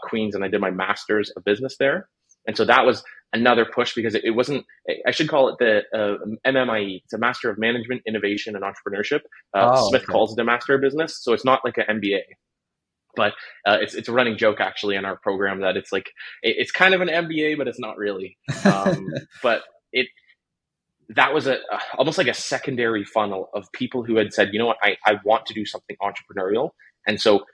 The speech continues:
Speaker 1: all of a sudden my network, I've now been in two programs where I have
Speaker 2: Mm.
Speaker 1: this entrepreneurial, like, group of people around me. And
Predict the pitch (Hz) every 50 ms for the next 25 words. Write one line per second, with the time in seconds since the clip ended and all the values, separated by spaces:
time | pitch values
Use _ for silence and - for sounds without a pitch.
0 | _ _ _ _ - 117 123 143 143 135 - 131 117 120 113 107 104 101 110 -
1 | - 107 107 104 - - 110 110 113 107 104 107 101 98 98 - - - - 196
2 | 185 - 139 123 101 101 90 - - - - - - 107 110 104 101 120 110 107
3 | 98 95 104 - - - 104 101 - - - - 101 101 98 98 98 98 95 98
4 | 98 95 - - 95 95 92 92 107 107 98 - 101 - - 107 98 - 90 92
5 | 92 95 101 98 95 90 90 90 95 92 _ _ _ _ _ _ _ _ _ -
6 | 110 110 107 110 107 104 104 98